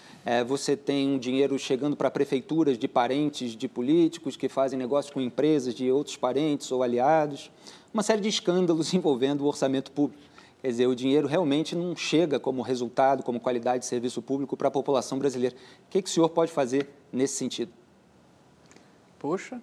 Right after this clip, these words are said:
Speaker 2: <laughs> olha a responsabilidade que você tá colocando aqui, né? Bom, primeiro nós somos um senador que representa a oposição, que é minoritária dentro do Congresso Nacional.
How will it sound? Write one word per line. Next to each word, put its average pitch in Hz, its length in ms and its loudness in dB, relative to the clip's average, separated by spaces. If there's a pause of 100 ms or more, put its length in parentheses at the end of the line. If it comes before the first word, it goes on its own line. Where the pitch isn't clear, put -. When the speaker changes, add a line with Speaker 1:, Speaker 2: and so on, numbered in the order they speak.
(100)
Speaker 2:
<laughs> 151 460 -4
olha 127 180 -2
a - 40 -2
responsabilidade 139 680 -2
que - 40 -16
você - 80 -10
tá 147 160 -4
colocando 113 560 -4
aqui, - 220 -14
né? - 180 -18 (920)
Bom, 101 180 -6
primeiro 127 420 -4
nós 185 160 -4
somos 170 460 -4
um 185 100 -6
senador 139 540 -4
que - 120 -12
representa 117 720 -4
a 117 40 0
oposição, 117 680 -8
que 147 200 -10
é 143 80 -4
minoritária 143 720 -4
dentro 117 280 -8
do - 20 -14
Congresso 113 400 -6
Nacional. 113 460 -10